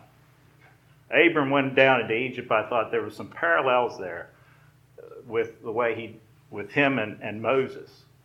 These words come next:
and the way they went to Egypt. Both went there to escape the famine. When you think about the sons of Jacob, out of which Moses came,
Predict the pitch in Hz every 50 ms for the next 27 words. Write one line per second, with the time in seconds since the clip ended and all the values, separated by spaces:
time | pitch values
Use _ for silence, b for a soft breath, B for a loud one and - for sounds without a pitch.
0 | _ _ _ _ _ - _ - 110 107 107 113 110 110 110 117 123 123 117 113
1 | - - 107 101 104 101 - 107 - - - 139 180 196 196 - 175 180 151 131
2 | 123 139 131 123 120 - - 135 143 - - - 139 123 117 - - - - 135
3 | 131 120 113 98 - - - - _ b b b b b b b b 113 110 117
4 | - 135 123 - 117 98 110 104 95 - - - - - - 104 98 - 127 113
5 | 110 101 98 98 - 117 117 110 98 - 95 - - - - b b b b b
6 | b b b b b b b b b b b b _ - - 135 151 151 139 123
7 | 127 135 - - 127 127 123 127 123 101 104 - - - 147 127 113 104 101 98
8 | 95 101 - -